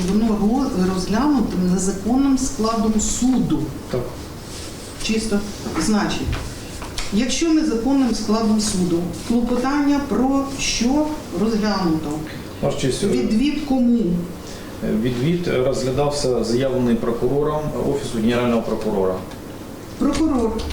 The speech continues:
Speaker 1: заявив відвід кому?
Speaker 2: Е, захист заявляв, е, відвід прокурору.
Speaker 1: Ну, я ж дуже прошу.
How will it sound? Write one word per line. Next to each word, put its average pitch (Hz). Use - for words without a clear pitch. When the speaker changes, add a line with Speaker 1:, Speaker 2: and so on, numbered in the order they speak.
Speaker 1:
заявив 254
відвід 247
кому? 233
Speaker 2:
Е, 110
захист 113
заявляв, 107
е, -
відвід 120
прокурору. 95
Speaker 1:
Ну, 220
я 214
ж -
дуже 180
прошу. 190